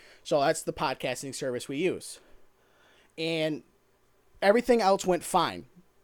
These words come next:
but for Apple Podcasts, and this isn't Podbean's fault, this is a hundred percent Apple's fault, <clears throat> Apple's problem. I go in, I go, you go to, it takes you to Apple Podcast Connect or something like that, or something along those lines, and it says, "Get started." You hit the Get Started button,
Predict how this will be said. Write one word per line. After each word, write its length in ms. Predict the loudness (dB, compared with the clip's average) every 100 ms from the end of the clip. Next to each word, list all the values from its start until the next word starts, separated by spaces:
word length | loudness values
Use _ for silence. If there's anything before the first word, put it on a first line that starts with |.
| _ _ -20 -2
but 240 | 0 0
for 180 | -2 -4
Apple 200 | -4 -2
Podcasts, 500 | 2 2 2 -2 0
and 80 | 0
this 140 | 0
isn't 200 | 0 0
Podbean's 440 | 2 2 0 -6 -4
fault, 220 | -4 -4
this 120 | -4
is 100 | -6
a 60 | -8
hundred 320 | 2 4 4
percent 320 | 0 -2 -2
Apple's 300 | -4 -4 -8
fault, 260 | -8 -12 -12 _ -4
<clears throat> 260 | -2 -2 -2
Apple's 300 | -4 -4 -8
problem. 300 | -6 -6 -8 _ _ -20 _ _ _ 0
I 120 | 2
go 200 | 4 4
in, 260 | 4 0 -8 -8
I 120 | -6
go, 180 | -2 -2
you 100 | 0
go 200 | 2 2
to, 160 | 0 -4 -8
it 220 | -10 -2
takes 240 | -4 -2
you 60 | -8
to 280 | -6 -6 -4
Apple 280 | -4 -4 -4
Podcast 520 | -4 -6 -8 -12 -12
Connect 360 | -10 -8 -10 -12
or 80 |
something 340 | -10 -10 -10 -10
like 200 | -10 -8
that, 240 | -10 -10
or 80 | -16
something 260 | -18 -14 -10
along 200 | -8 -8
those 160 | -10
lines, 260 | -10 -10 -14 -20 -20 -20 -20 -20 -6
and 220 | -4 -2
it 80 | 0
says, 240 | -2 0
"Get 180 | -2 -4
started." 440 | 0 0 0 -6
You 80 | -10
hit 100 | -10
the 60 | -8
Get 180 | -8 -4
Started 320 | -2 -2 -2
button, 280 | -4 -4